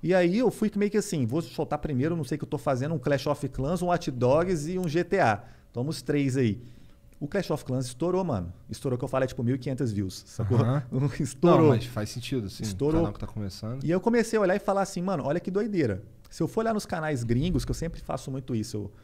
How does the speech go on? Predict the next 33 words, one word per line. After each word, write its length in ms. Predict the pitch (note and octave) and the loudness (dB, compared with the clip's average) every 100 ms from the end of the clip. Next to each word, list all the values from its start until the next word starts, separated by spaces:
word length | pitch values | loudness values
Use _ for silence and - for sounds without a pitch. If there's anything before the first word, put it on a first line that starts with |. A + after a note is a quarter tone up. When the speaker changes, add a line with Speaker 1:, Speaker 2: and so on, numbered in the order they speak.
| - - - | -20 -20 -10
Speaker 1:
eu, 80 | G2 | -8
eu 80 | G2 - | -8 -2
tento 240 | B2 B2 | -2 2
olhar 200 | C#3 A#2 B2+ | 2 4 2
pra 120 | C3+ | -2
todos 300 | - C#3 C#3 | -2 -4 -2
os 60 | |
outros 160 | C#3+ D3 | -4 -4
mercados 420 | D3 B2 B2 B2+ | -6 -4 -2 -2
e 20 | |
ver 60 | C3 | -2
o 40 | |
que 60 | - | -4
tá 100 | D3 | -4
acontecendo. 600 | C#3 D3 D#3+ D#3+ A#2+ A2 - - - - - - B2+ | -4 -4 -6 -2 -2 -4 -8 -18 -20 -20 -20 -8 -2
Nos 180 | D#3+ | -2
canais 380 | - D#3 F3 F#3+ | 0 -2 0 0
gringos, 480 | B2 B2+ G3+ C3+ - - - - - - - | 2 2 2 0 -4 -18 -20 -20 -20 -20 -4
o 100 | D3 | -4
pico 380 | D#3+ - G#3+ A#3+ | -2 0 2 2
de 100 | G3+ | 0
crescimento 760 | G3+ F3+ - C#3 C3 G3+ - - - - - | 0 0 0 -2 -2 -2 -2 -4 -10 -20 -12
dos 340 | A2+ G#2 C#3 | -10 -4 -4
jogos 360 | A2+ B2+ C#3 A#2+ | 0 2 2 0
ali 140 | B2+ | 0
mobile, 480 | C3 C3+ G#2+ A2 E3+ | 0 0 2 2 2
do 60 | A#2+ | 0
Clash 260 | C3 B2+ C3+ | 0 0 0
of 160 | B2 | -4
Clans, 280 | A#2 B2+ - | -2 -4 -2
tá 180 | - G#3+ | -4 0
muito 460 | F#3 D3 F#3 G#3+ D3 | 2 4 2 2 2
grande. 380 | A#2 G#2 G2 | 4 4 0